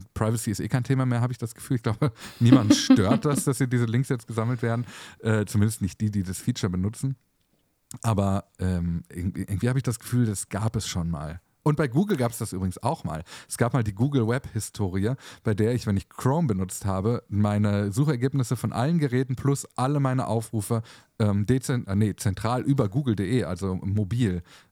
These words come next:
ähm, nee, wie sagt man denn? Remote, serverseitig, so, serverseitig einsehen konnte,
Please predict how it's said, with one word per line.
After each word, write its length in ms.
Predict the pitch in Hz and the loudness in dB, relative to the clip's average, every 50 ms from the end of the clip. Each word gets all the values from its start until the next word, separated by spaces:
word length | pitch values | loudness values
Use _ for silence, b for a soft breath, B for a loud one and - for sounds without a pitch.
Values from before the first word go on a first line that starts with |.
| _ - | _ -2
ähm, 340 | 98 95 90 87 87 87 85 - _ | -2 0 0 0 0 -2 -4 -4 _
nee, 120 | - 98 90 | -2 -2 -2
wie 60 | 92 | -2
sagt 240 | 90 117 117 - - | -2 -4 -4 -2 -2
man 120 | 90 80 | -4 -4
denn? 180 | - - 87 - _ - | -6 -8 -10 -12 _ 0
Remote, 440 | 117 113 113 120 117 110 98 - - _ | 2 4 4 4 2 0 -2 -6 -10 _
serverseitig, 680 | - - - 147 147 120 101 85 98 87 85 82 - - | -8 -2 -2 0 2 0 0 0 -2 -4 -4 -4 -4 -2
so, 200 | - 120 98 - | -2 -2 -2 0
serverseitig 540 | 92 - 151 151 143 113 120 117 113 117 123 | 0 0 0 0 2 0 0 0 0 -2 -2
einsehen 340 | - 120 131 120 107 95 90 | -2 0 0 2 0 0 0
konnte, 380 | - 95 90 90 - 120 147 | -2 -2 -2 -2 0 -2 -2